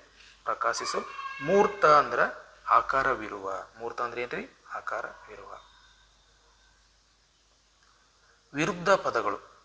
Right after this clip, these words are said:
ಜಯ ಅಪಜಯ. ಜಯ ಅಪಜಯ. ಅರ್ಥ ನಿರರ್ಥ. ಸ್ಥಿರತೆ ಅಸ್ಥಿರತೆ. ಅಹಂಕಾರ ದುರಹಂಕಾರ. ಮೂರ್ತ ಅಮೂರ್ತ.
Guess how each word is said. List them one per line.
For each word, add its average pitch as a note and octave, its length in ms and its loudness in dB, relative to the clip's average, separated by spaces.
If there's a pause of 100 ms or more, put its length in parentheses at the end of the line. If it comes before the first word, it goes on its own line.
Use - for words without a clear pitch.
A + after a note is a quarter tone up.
(340)
ಜಯ D3+ 360 4 (420)
ಅಪಜಯ. A2+ 480 -6 (300)
ಜಯ A#2 240 0 (440)
ಅಪಜಯ. A#2 480 -4 (520)
ಅರ್ಥ D#3 320 4
ನಿರರ್ಥ. A#2 680 0 (1400)
ಸ್ಥಿರತೆ F3 800 2 (120)
ಅಸ್ಥಿರತೆ. - 480 -6 (1200)
ಅಹಂಕಾರ E3+ 580 4 (400)
ದುರಹಂಕಾರ. C3 520 0 (1000)
ಮೂರ್ತ E3+ 420 0
ಅಮೂರ್ತ. B2+ 640 -2